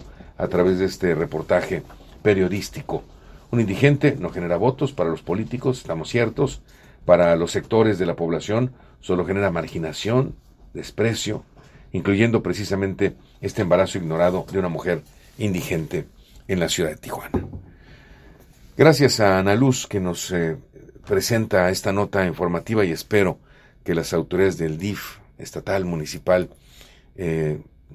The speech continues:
policía municipal, eh, las autoridades que atienden a la sociedad se unan, porque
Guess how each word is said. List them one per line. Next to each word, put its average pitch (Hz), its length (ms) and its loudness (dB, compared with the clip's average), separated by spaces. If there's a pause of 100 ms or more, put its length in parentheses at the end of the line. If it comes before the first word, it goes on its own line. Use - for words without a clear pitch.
(200)
policía 95 440 0
municipal, 90 800 2 (440)
eh, 82 280 -6 (1160)
las 90 280 -4
autoridades 92 640 0
que 95 100 -4
atienden 110 540 2
a 82 60 -2
la 80 120 -6
sociedad 82 580 -4 (1120)
se - 180 -2
unan, 143 400 2 (560)
porque 85 440 -2